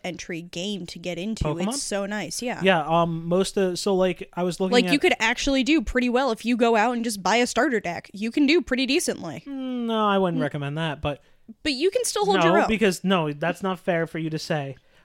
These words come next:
Speaker 2: Because the starter
Speaker 1: James.
Speaker 2: decks you grabbed were very, very different. They were very much stronger than everything else at the time.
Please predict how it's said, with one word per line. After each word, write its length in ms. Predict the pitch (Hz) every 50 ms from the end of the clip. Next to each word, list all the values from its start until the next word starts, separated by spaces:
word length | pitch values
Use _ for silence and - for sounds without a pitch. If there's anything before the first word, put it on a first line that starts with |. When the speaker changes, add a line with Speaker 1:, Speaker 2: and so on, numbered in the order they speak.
| _ -
Speaker 2:
Because 480 | - 175 - 185 175 165 156 170 160
the 120 | 151 160 160
starter 380 | - - - - 170 175 180
Speaker 1:
James. 220 | - 311 - - -
Speaker 2:
decks 100 | - -
you 100 | 185 196 170
grabbed 460 | 151 160 160 156 151 147 147 - - 185
were 320 | 170 160 160 165 160 151
very, 460 | 143 139 139 151 165 165 160 160 160
very 360 | 156 147 160 156 156 156 156
different. 600 | 156 147 - 170 160 160 - - 151 143 139 131 _ _ _ _ _ _ _ -
They 100 | 170 156
were 160 | 151 147 143
very 420 | 139 139 151 165 160 160 165 170 165 190
much 380 | 220 202 180 175 175 - - -
stronger 480 | - - 190 185 185 175 160 147 151
than 160 | 156 151 151 156
everything 420 | 151 147 151 147 151 170 156 156
else 220 | 147 143 143 -
at 100 | 156 139
the 80 | - 160
time. 440 | - - 175 156 143 131 123 -